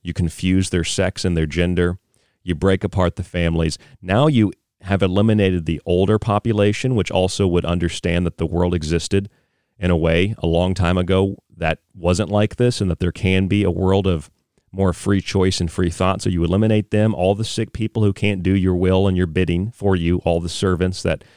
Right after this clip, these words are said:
wouldn't be good servants. Then you eliminate the ability for people to procreate, hijack the youth,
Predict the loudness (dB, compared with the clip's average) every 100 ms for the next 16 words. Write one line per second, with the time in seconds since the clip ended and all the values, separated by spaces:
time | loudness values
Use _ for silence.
0 | _ _ -4 -2 0 0 0 -2 0 0
1 | 2 -2 -6 -10 -16 _ _ _ _ _
2 | _ _ _ _ _ 0 2 4 4 2
3 | _ _ -4 0 2 2 0 -2 0 2
4 | 0 0 -2 -2 -2 0 0 0 -2 -2
5 | -2 0 0 0 -2 -2 -4 0 4 4
6 | 2 -4 -12